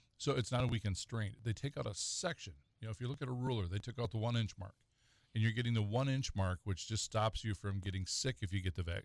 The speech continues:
the virus. So, so that being said, I remember the article saying that we, we very well could still be getting it and going through our system. We just don't know it because it doesn't attach to us. Our, our body takes care of it, um, uh, sheds it, it's out. We don't know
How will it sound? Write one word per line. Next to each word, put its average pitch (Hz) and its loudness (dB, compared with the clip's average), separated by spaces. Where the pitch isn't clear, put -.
the 101 -4
virus. 113 -4
So, - 2
so 139 0
that 147 0
being 151 -2
said, 185 4
I 113 2
remember 117 0
the 135 -6
article 107 0
saying 98 -2
that 92 2
we, 113 4
we 113 2
very 117 0
well 110 0
could 127 2
still 160 0
be 160 0
getting 123 2
it 101 -4
and 101 2
going 110 4
through 104 -4
our 95 4
system. 110 -2
We 101 2
just 98 -2
don't 98 -4
know 110 2
it 101 0
because 101 0
it 101 -4
doesn't 98 4
attach 107 2
to 104 0
us. 92 2
Our, 98 4
our 95 2
body 90 0
takes - -10
care 139 4
of 131 2
it, 131 0
um, 98 -2
uh, 90 -2
sheds 120 0
it, 117 4
it's 95 2
out. 120 4
We 107 4
don't 110 0
know 107 0